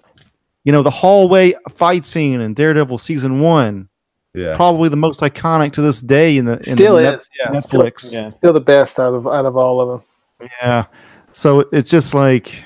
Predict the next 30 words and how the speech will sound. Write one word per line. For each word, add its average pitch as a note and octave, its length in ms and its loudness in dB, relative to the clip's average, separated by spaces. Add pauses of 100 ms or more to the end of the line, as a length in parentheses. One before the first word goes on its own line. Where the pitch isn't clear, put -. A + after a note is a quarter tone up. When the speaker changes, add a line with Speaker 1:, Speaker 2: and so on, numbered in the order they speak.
(120)
Speaker 1:
I B2 120 -2
don't F#2+ 120 -8
know. E2+ 180 -16 (140)
It's, - 260 -8
it B2 140 -10
sucks. A#2+ 300 -2
I C3+ 120 2
actually E3 240 0
know E3+ 300 4
a C#3+ 60 2
stunt A3 320 -2
guy, C#3 420 2 (540)
Japanese D3+ 480 -2
dude, C3+ 280 2
that B2+ 140 2
worked D#3 280 0
on C3 100 0
Iron C3 220 0
Fist B2+ 220 -6
season B2 300 -8
two, C#3+ 380 0
and A#2+ 80 -2
the B2+ 80 -2
only C#3+ 140 -2
thing C3+ 120 -2
I B2+ 80 -2
can B2 100 -4
add C3 220 2
is A2+ 140 -4
that A2+ 220 0